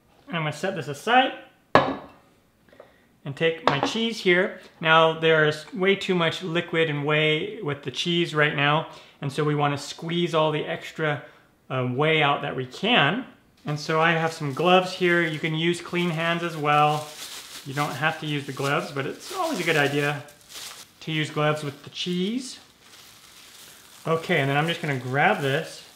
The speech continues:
in my hand and just kinda squeeze it and put it back together and squeeze it. I'm not squeezing, at this point, I'm not squeezing too hard yet.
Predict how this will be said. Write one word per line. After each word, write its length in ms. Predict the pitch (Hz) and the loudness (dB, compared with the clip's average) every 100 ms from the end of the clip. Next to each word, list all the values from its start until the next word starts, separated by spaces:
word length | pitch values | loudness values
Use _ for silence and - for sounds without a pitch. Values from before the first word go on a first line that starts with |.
| - - - - - - - | -20 -20 -20 -20 -20 -14 -6
in 80 | |
my 140 | 151 135 | -2 -2
hand 640 | 117 - 170 143 135 139 - - - - - - - - - | -4 -8 -4 -2 -2 -4 -8 -20 -20 -20 -20 -20 -20 -20 -16
and 140 | 147 131 | -10 -6
just 240 | 143 143 | -6 -6
kinda 280 | - 143 123 - - - - - - - - - - | -4 -2 -4 -8 -20 -20 -20 -20 -20 -20 -20 -20 -18
squeeze 640 | - - 156 165 170 160 | -16 -8 -4 0 0 0
it 260 | 180 - - - - - - - - - - - - | -2 -4 -10 -20 -20 -20 -20 -20 -20 -20 -20 -20 -14
and 100 | 131 | -6
put 100 | 151 | -4
it 80 | 160 | 0
back 180 | 143 | -2
together 640 | 139 139 151 160 165 170 151 - | -2 -4 0 2 2 0 -4 -10
and 120 | 127 | -12
squeeze 580 | - - 151 160 170 170 | -14 -10 -6 -4 -4 -4
it. 200 | 185 - - - - - - - - | -6 -8 -18 -20 -20 -18 -18 -20 -8
I'm 60 | 151 | -2
not 120 | 180 | -2
squeezing, 600 | - 196 190 180 180 175 - | 0 4 6 6 2 0 -4
at 140 | 180 160 | -2 0
this 140 | 190 | 0
point, 260 | - 196 175 | 0 2 4
I'm 60 | |
not 180 | 170 185 | 4 2
squeezing 420 | - 185 175 165 | 0 0 0 0
too 200 | 156 202 | -4 -2
hard 280 | 156 165 160 | 2 2 2
yet. 360 | 151 151 165 | 2 2 0